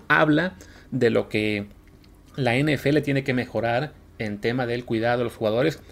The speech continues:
y sobre todo en el tema de las lesiones en la cabeza, ¿no? O sea, muchos jugadores, este, pues sí, cuando se sienten el, el golpe en la cabeza y sa-, y saben que ahora que,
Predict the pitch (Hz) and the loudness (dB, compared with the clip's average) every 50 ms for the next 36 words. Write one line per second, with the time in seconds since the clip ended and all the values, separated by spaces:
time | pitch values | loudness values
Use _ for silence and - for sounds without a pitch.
0 | - - - 156 135 - - 120 113 113 110 - 135 160 165 147 123 113 113 127 | -14 -6 -4 -4 -2 -2 -2 0 0 0 0 0 0 0 2 0 -2 -4 -4 -4
1 | 131 147 147 123 127 127 131 - 120 113 127 131 123 - 110 107 101 - 104 110 | -4 -2 -4 -4 -4 -4 -4 -6 -6 -6 -4 -4 -4 -4 -6 -6 -4 -2 0 0
2 | 110 - - 113 139 180 180 - - - - - - - - - 104 101 104 123 | 0 -2 -4 -6 -6 -6 -6 -10 -14 -20 -20 -20 -20 -14 -10 -6 -6 -4 -2 -4
3 | 123 - - 143 139 131 120 104 - - - 120 110 107 107 113 127 139 135 123 | -4 -2 -2 0 2 2 2 0 -4 -6 -2 0 2 2 4 4 2 2 0 -2
4 | - 110 104 101 - - - 104 101 101 101 101 - - - - - - - - | -4 -6 -8 -8 -8 -6 -4 -4 -2 -4 -4 -8 -14 -20 -20 -20 -20 -20 -20 -20
5 | - - - - 123 117 - - 214 220 214 147 117 107 101 104 110 131 143 160 | -20 -20 -8 -4 -4 -4 -2 -2 -4 -2 0 0 0 0 -2 -2 -2 -2 0 2
6 | 170 156 139 127 123 131 127 - - - 120 110 107 110 113 117 110 113 127 151 | 2 2 0 0 -2 -4 -8 -10 -6 -4 -2 -2 -2 -2 -4 -4 -2 0 0 0
7 | 151 151 147 131 117 - 120 147 185 185 156 - 156 135 120 - - - 135 - | 2 2 0 0 2 2 4 4 4 2 0 0 -2 -4 -4 -4 -6 -8 -6 -4
8 | 123 127 143 143 131 117 117 135 143 127 - 123 110 101 - | -2 -2 0 2 2 4 4 4 4 2 0 0 -2 -2 -4